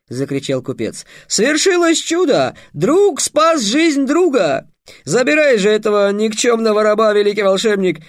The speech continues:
и пойдем отметим нашу сделку в чайхане!» «Спасибо, что-то не хочется», сказал Трикс. Взял растерянного Иена за руку и потащил к выходу. Вслед им неслись одобрительные возгласы.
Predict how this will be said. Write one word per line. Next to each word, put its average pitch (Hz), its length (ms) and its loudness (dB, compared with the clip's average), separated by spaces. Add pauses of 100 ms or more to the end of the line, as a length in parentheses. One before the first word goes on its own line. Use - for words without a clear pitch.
(140)
и 165 120 0
пойдем 277 360 0
отметим 277 460 0
нашу 285 260 0
сделку 262 360 0
в 214 80 -4
чайхане!» 277 680 0 (460)
«Спасибо, 247 560 -6 (260)
что-то 180 300 -6
не 196 100 0
хочется», - 560 -10 (320)
сказал 113 340 -10
Трикс. 110 380 -12 (760)
Взял 147 340 -4
растерянного 123 640 -6
Иена 117 420 -8
за 139 180 -4
руку 151 300 -8 (380)
и 135 100 -6
потащил 156 320 -4
к 156 60 -14
выходу. 104 420 -12 (500)
Вслед 190 380 -2
им 151 140 0
неслись 151 380 -2
одобрительные 135 580 -2
возгласы. - 560 -10